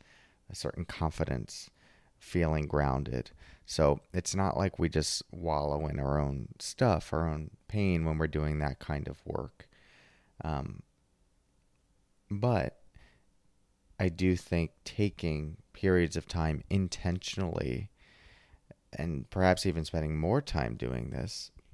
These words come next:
to focus on what is good in you and what feels good in you and what you could say even makes life worth living, like why you're inspired by it in the first place,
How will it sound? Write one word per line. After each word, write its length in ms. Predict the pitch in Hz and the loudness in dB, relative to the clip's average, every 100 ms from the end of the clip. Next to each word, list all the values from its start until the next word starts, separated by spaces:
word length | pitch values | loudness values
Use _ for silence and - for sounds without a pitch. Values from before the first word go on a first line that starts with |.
| - - _ _ _ - _ - - | -20 -20 _ _ _ -20 _ -20 -12
to 220 | - 110 | 0 0
focus 460 | - 90 - 80 87 | 2 -2 0 -2 -2
on 140 | 80 | 0
what 140 | 80 | 2
is 340 | 78 76 - - - 95 | 2 -2 -4 -10 -10 -8
good 280 | 92 95 87 | 2 4 4
in 260 | - 82 78 | 0 0 2
you 200 | 76 78 | 0 0
and 120 | 76 | -2
what 160 | 76 | -4
feels 580 | - - - 104 107 - | -6 -8 -2 2 0 -2
good 200 | - - | -8 -8
in 140 | 71 67 | -6 -6
you 240 | 65 58 | -6 -6
and 200 | 60 76 - - - _ _ | -6 -8 -12 -20 -20 _ _
what 380 | - 90 87 - _ _ _ _ _ - | -8 2 2 2 _ _ _ _ _ -8
you 160 | 92 | -6
could 220 | - 117 | 0 0
say 200 | - 85 | 2 2
even 300 | 80 80 78 | 2 0 0
makes 580 | 78 82 - - - - - - | 0 -2 0 -2 -2 -6 -10 -6
life 360 | 82 82 - 85 | -2 0 -2 -2
worth 280 | 82 82 | -2 -2
living, 480 | 78 82 101 104 - 55 | -4 -2 0 0 -2 -6
like 100 | - | -6
why 340 | 76 82 80 | 0 2 2
you're 280 | 85 85 78 | 2 2 0
inspired 500 | 71 - - 87 95 | 0 -2 2 6 6
by 160 | 90 82 | 6 4
it 120 | 80 | 2
in 120 | 76 | -2
the 80 | 76 | -4
first 320 | - 107 143 | 2 2 2
place, 440 | - - - - | -4 -8 -8 -12